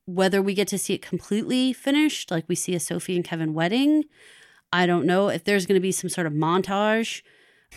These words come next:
like, kinda like Six Feet Under of, like, "And here's what happened to finish it out." Bop, bop, bop, bop, bop. But they've talked about having a movie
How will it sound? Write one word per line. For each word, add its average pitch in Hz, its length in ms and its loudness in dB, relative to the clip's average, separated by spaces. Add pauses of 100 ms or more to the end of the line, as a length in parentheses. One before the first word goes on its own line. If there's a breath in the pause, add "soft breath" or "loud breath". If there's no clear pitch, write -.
(120)
like, 196 160 0
kinda 196 180 2
like 190 140 2
Six - 240 -6
Feet 196 220 -4
Under 190 220 4
of, 180 100 4
like, 165 200 -2
"And 165 160 0
here's 294 260 4
what 202 120 2
happened 202 300 -2
to 151 60 -2
finish 208 320 -4
it 202 40 0
out." - 180 -6
Bop, 165 120 -6
bop, 170 140 -6
bop, 147 120 -8
bop, 147 180 -10
bop. - 220 -12 (300 loud breath)
But 262 140 2
they've 339 160 6
talked 370 260 0
about 320 220 4
having 233 260 4
a 180 40 6
movie 226 540 4